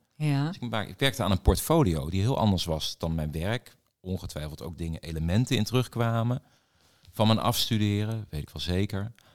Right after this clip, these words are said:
Speaker 2: Eh, maar wel heel erg gericht op een soort van thematiek. Eh, mij viel iets op in het nieuws of, ehm, ik liep met een visuele gedachte
Speaker 1: Mhm.
Speaker 2: over... Ik weet nog goed dat ik bijvoorbeeld een tekening maakte over het verschil tussen Franse en Nederlandse wolken.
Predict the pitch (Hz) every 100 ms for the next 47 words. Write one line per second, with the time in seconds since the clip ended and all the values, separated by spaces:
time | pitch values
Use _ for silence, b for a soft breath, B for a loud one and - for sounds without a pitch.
0 | b _ 98 95 107 117 113 156 165 151
1 | - 131 151 127 - 127 123 - 117 104
2 | 101 101 - 90 90 110 98 82 - 175
3 | 202 - - - _ _ _ _ _ _
4 | - 104 101 101 92 85 - 87 113 123
5 | 120 113 87 101 - - 339 - - -
6 | 76 - 110 143 143 131 - - 76 -
7 | - - - - 80 76 143 - _ _
8 | _ - - 101 98 85 78 82 - 98
9 | 90 95 113 95 - 80 107 - - 113
10 | 170 180 180 220 - - 147 76 b _
11 | 85 85 85 - 95 78 82 78 69 73
12 | 90 87 80 78 71 - - 80 - -
13 | - 101 95 - - - 90 92 - 65
14 | 85 85 85 80 82 87 85 90 76 -